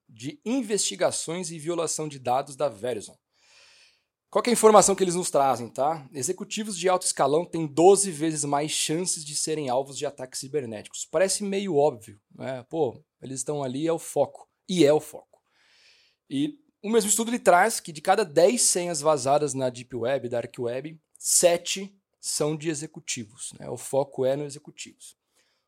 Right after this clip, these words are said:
Por outro lado, uma informação importante é que um em cada dez dos altos executivos no Brasil,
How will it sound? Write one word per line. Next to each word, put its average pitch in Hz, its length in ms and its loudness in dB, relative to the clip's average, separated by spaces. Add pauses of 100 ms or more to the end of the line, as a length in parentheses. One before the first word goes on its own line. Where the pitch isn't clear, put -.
(140)
Por 180 100 -6
outro 196 140 -2
lado, 208 220 10
uma 226 80 0
informação 147 580 0
importante 156 760 -4
é 156 60 -14
que 175 300 -16
um 262 340 0 (140)
em 143 120 -8
cada 135 280 -2
dez 160 880 2 (400)
dos 139 160 -8
altos 131 180 -2
executivos 127 420 -10
no 151 120 -6
Brasil, 185 580 -4